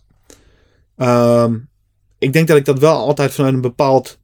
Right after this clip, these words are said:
idee gedaan heb. Ehm, maar het belangrijkste is, eh, eh, en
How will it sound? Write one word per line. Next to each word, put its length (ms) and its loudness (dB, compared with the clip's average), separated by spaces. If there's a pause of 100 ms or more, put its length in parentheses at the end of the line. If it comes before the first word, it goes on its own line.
(840)
idee 380 0
gedaan 400 0
heb. 300 -6 (680)
Ehm, 720 -4 (480)
maar 180 -2
het 160 -4
belangrijkste 720 2
is, 300 0
eh, 300 -6
eh, 320 -8
en 200 -18